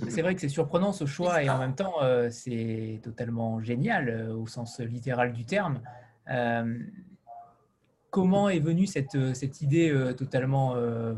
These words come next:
Speaker 1: absurde, entre guillemets, de, de publier un thriller, euh, en pleine rentrée littéraire ? Ça a été un, alors, ça a été un choix d'équipe, certes, mais, euh, entre guillemets, euh,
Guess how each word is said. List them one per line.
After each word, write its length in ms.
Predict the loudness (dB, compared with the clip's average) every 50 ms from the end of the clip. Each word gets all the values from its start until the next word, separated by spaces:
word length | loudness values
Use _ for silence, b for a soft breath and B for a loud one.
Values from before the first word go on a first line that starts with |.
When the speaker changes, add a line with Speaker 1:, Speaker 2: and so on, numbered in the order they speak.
| -6 b b b b b b b b b b b b -2
Speaker 1:
absurde, 460 | -2 -2 -4 -6 -2 0 0 2 2
entre 220 | -2 0 2 2
guillemets, 320 | 4 4 4 2 2 2 2
de, 200 | 2 0 0 0
de 100 | -2 -4
publier 420 | -4 -4 -2 0 2 2 4 4
un 120 | 2 2
thriller, 500 | 0 -4 -4 0 4 4 6 6 4 4
euh, 360 | 2 2 2 2 0 -2 -2 -6 -8 -10 b b b b b b b b b b b b b b b b b _ _ -8
en 160 | -6 -6 -4
pleine 220 | 0 0 2 2
rentrée 280 | 4 2 2 2 2 0
littéraire ? 560 | 0 2 0 0 0 0 -2 -2 -6 -12 _ _ _
Ça 200 | -16 -6 -2 0
a 20 |
été 200 | 0 0 2 0
un, 300 | 0 2 0 -2 -4 -6 -6 0
alors, 220 | 2 2 2 2
ça 80 | 0 -2
a 20 |
été 140 | 0 0 -2
un 80 | -2
choix 180 | -2 -2 -2 -2
d'équipe, 320 | -2 -2 -4 -4 -6 -6
certes, 440 | -6 -8 -6 -6 -6 -6 -8 -10 -8 -2
mais, 280 | 0 2 2 4 4
euh, 500 | 4 4 4 2 2 2 2 0 0 -2 -4
entre 220 | -6 -6 -4 -2
guillemets, 400 | 0 0 0 0 2 2 2 2
euh, 260 | 2 2 2 0 0